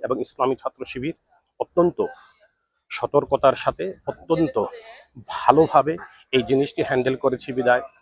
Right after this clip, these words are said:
তারা আজ সাফল্যের চূড়ান্ত পর্যায়ে আসতে পেরেছে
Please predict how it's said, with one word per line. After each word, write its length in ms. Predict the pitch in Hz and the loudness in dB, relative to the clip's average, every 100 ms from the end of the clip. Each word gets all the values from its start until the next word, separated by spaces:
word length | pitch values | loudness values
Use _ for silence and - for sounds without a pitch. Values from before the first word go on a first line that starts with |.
| _ | _
তারা 200 | 107 120 117 - 113 | 6 8 6 6 4
আজ 120 | 107 - - _ _ - - _ | 4 -6 -20 _ _ -20 -20 _
সাফল্যের 560 | - 123 - 135 131 127 - _ _ _ | 2 2 4 2 4 2 -2 _ _ _
চূড়ান্ত 280 | 147 147 147 - | 6 6 6 2
পর্যায়ে 400 | 131 123 120 120 113 - _ - | 4 2 4 2 2 -8 _ 4
আসতে 300 | 120 - - | 4 4 -2
পেরেছে 420 | - 120 117 - | -2 0 0 -2